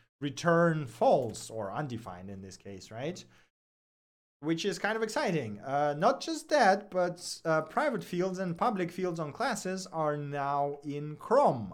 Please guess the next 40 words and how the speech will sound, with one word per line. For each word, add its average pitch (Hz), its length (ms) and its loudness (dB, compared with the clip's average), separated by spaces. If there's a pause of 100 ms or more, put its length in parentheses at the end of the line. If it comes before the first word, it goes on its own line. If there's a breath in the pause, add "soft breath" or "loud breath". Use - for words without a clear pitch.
(120)
Uh, 117 260 -8
and, 131 560 -8
uh, 131 220 -2 (1040)
private 175 320 2
fields 180 340 -2
are 147 160 0
there 143 260 -2
just 135 280 -8
behind 131 320 -4
the 120 40 -8
flag, 160 260 -2
I 175 100 2
believe. 170 420 -2 (540 soft breath)
And 139 280 -4
public 208 340 0
fields 185 680 -2
are 147 120 -2
the 139 120 -4
ones 139 320 -4
that 127 200 -6
allow 127 220 -2
you 127 160 -6
to 127 160 -8
define 117 460 -4
the 117 80 -8
field 120 340 -4
as 117 140 -6
in, 110 120 -8
you 107 80 -8
know, 104 200 -6
the 104 100 -8
field 120 420 -6
equals, 113 800 -8
uh, 104 460 -8
s-, - 200 -14 (460)
something. 196 500 -2 (500 loud breath)
They 165 100 2
will 226 280 2
be 233 140 -2
shipped - 840 -4